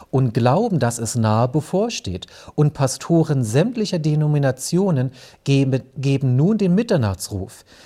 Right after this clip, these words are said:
Der Mitternachtsruf hat solch kraftvolle Resultate in einigen Gebieten unseres Landes erzielt, dass sogar ganze Dörfer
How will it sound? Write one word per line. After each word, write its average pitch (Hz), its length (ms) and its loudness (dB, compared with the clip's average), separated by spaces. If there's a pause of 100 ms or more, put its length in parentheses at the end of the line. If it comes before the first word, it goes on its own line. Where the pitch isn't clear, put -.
(140)
Der 143 80 4
Mitternachtsruf 175 880 2
hat 127 180 -4
solch 143 600 -2
kraftvolle 160 600 -2
Resultate 123 760 -2 (260)
in 139 220 0
einigen 143 480 0
Gebieten 143 480 -2
unseres 127 480 -2
Landes 143 400 0
erzielt, 151 520 -2 (300)
dass 131 320 -2
sogar 143 380 0
ganze 127 560 -2
Dörfer 139 640 0